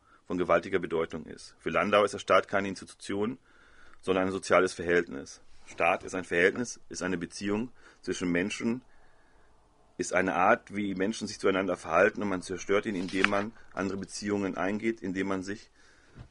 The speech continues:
anders zueinander verhält. Dieses relationale Staatsverständnis weist schon in die Richtung von Foucault. Diese Staatsauffassung, Fassung spielt aber im klassischen Anarchismus keine Rolle.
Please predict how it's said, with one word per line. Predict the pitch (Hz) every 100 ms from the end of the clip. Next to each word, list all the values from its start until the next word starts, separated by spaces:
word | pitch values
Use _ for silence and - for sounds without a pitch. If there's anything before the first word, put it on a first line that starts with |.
| _ -
anders | 95 107 104
zueinander | 101 95 92 92
verhält. | 98 85 82 78 - - - - - - - - - - - - - _ -
Dieses | 104 110 -
relationale | 98 101 104 98 104
Staatsverständnis | - 98 - 113 113 110 107
weist | 95 98
schon | 113
in | 101
die | 92
Richtung | 98 104 92
von | 95
Foucault. | 92 98 - 90 85 - _ _ _ -
Diese | 92
Staatsauffassung, | - 98 95 110 110 113 117 - -
Fassung | - 104 110
spielt | 95 - 104 -
aber | 104 107 - - -
im | -
klassischen | - 101 - 101
Anarchismus | 92 87 104 104 95
keine | - 95 90
Rolle. | 87 92 80